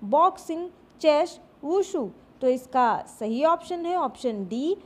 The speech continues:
वुशु। केरल के अन्यन मिथुन ने तीस मार्च और इकतीस मार्च दो हज़ार इक्कीस को नेपाल में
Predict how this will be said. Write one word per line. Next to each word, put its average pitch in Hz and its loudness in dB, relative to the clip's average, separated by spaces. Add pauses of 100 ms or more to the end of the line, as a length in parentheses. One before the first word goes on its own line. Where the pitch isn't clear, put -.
(160)
वुशु। 294 -2 (920)
केरल 392 -2
के 359 -4
अन्यन 320 -4
मिथुन 302 -4
ने 277 -2
तीस 330 -6
मार्च 254 -4
और 240 -2
इकतीस 269 -6
मार्च 254 -2
दो 247 -2
हज़ार 233 -4
इक्कीस 381 -4
को 285 -2
नेपाल 269 -2
में 392 -4